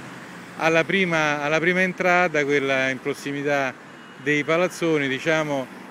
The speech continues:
c'è una macchina con tre vigili in borghese. La domanda è sempre la stessa: quanto costa questo servizio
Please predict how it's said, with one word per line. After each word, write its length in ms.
c'è 180
una 240
macchina 580
con 240
tre 200
vigili 680
in 180
borghese. 840
La 240
domanda 340
è 40
sempre 360
la 100
stessa: 480
quanto 560
costa 440
questo 340
servizio 720